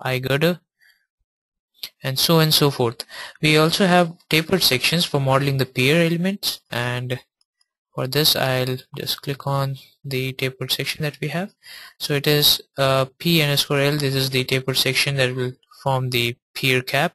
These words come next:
left end, and you can define the, uh,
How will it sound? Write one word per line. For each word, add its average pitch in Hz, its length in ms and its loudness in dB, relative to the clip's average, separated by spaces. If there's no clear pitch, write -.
left 131 360 -4
end, 185 260 -2
and 135 160 -2
you 131 80 -2
can 131 160 -6
define 139 460 -2
the, 135 300 0
uh, 123 360 2